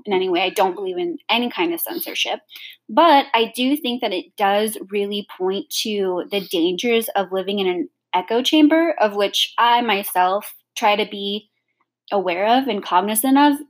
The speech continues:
but I can, I definitely fall into that trap myself, you know? Like, there, I have certain beliefs that probably aren't gonna change, but I do tr-, want to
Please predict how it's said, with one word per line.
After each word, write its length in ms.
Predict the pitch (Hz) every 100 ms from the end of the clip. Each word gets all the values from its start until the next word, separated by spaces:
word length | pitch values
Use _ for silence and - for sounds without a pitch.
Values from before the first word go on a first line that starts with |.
| -
but 80 | 214
I 140 | 208
can, 220 | 208 202 -
I 100 | 208
definitely 340 | 202 202 214 202
fall 160 | 202
into 160 | 202 208
that 180 | 185 -
trap 240 | 208 175
myself, 460 | 143 - - - - _
you 100 | 190
know? 340 | 180 160 220 - _ _ _
Like, 340 | 208 175 - _ _ _ _ _ _ _ -
there, 320 | 202 196 -
I 140 | 196 196
have 280 | 190 185 - -
certain 320 | - 190 196
beliefs 520 | 185 175 185 247 -
that 200 | 180 175
probably 440 | 185 175 180 - - -
aren't 240 | 170 -
gonna 220 | 247 262
change, 420 | 277 285 285 277
but 80 | 294
I 220 | 208 196 -
do 360 | 214 226 220
tr-, 240 | - - -
want 500 | 202 190 208 202 196 - -
to 360 | 208 185 175